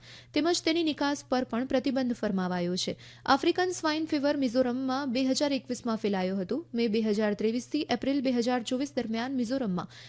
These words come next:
આફ્રિકન સ્વાઇન ફીવરને કારણે એક હજાર બસો તેર સુવર માર્યા ગયા છે. શાંઘાઈ તીરંદાજી વિશ્વ કપ સ્ટેજ વનમાં ભારતીય પુરુષ અને મહિલાઓની સંયુક્ત ટીમ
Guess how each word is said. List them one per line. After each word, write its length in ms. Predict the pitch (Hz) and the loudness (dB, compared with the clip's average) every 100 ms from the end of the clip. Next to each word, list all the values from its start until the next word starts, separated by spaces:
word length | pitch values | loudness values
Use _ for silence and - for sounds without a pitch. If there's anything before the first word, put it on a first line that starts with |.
| - | -4
આફ્રિકન 480 | - 294 339 349 359 | 0 2 0 0 -2
સ્વાઇન 380 | 349 311 294 311 | -2 -4 -4 -2
ફીવરને 520 | 294 262 254 247 269 | -2 -2 -2 -4 -4
કારણે 440 | 262 226 208 214 - - - - | -4 -2 -2 -4 -8 -20 -6 -2
એક 200 | 302 320 | 2 2
હજાર 280 | 302 330 | 2 0
બસો 280 | 302 269 277 | 0 -2 -2
તેર 260 | - 262 294 | -2 -2 -4
સુવર 320 | - 214 254 | -4 -4 -4
માર્યા 320 | 262 208 190 | -4 -2 -2
ગયા 260 | 180 180 180 | -2 -2 -2
છે. 200 | - - - - - - - - | -4 -6 -12 -20 -20 -20 -20 -10
શાંઘાઈ 540 | - - 294 311 339 359 | 0 4 4 4 2 4
તીરંદાજી 600 | 330 330 320 302 294 330 | 4 2 2 2 2 4
વિશ્વ 300 | 277 - 285 | 2 2 0
કપ 260 | 285 294 302 - - | 2 0 0 -10 -6
સ્ટેજ 360 | - 269 262 | -2 0 2
વનમાં 420 | 247 294 294 302 277 | 2 0 0 0 2
ભારતીય 360 | 269 262 269 | 2 2 0
પુરુષ 340 | 254 247 311 - | 0 0 0 0
અને 140 | 262 | -2
મહિલાઓની 580 | 262 254 294 330 302 320 | 0 2 2 2 0 -2
સંયુક્ત 420 | 320 294 302 - | -2 -4 -4 -4
ટીમ 220 | 277 262 | -4 -4